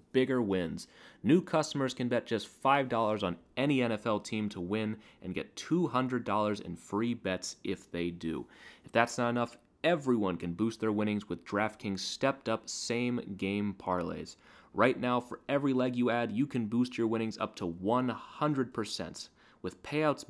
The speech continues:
bigger than ever. Why bet on football anywhere else? And you can throw down on stepped-up same-game parlays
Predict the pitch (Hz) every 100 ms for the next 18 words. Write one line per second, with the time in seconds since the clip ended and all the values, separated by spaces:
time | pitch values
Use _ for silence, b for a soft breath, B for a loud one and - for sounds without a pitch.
0 | 98 135 147 139 123 120 120 107 87 113
1 | 139 147 120 117 - 107 104 - - 113
2 | - 104 101 b b _ - 110 117 120
3 | - _ - 90 92 90 - _ - 78
4 | - - _ - 92 90 117 113 104 117
5 | 120 117 117 113 95 90 - - 117 117
6 | - - 131 139 127 120 113 113 110 107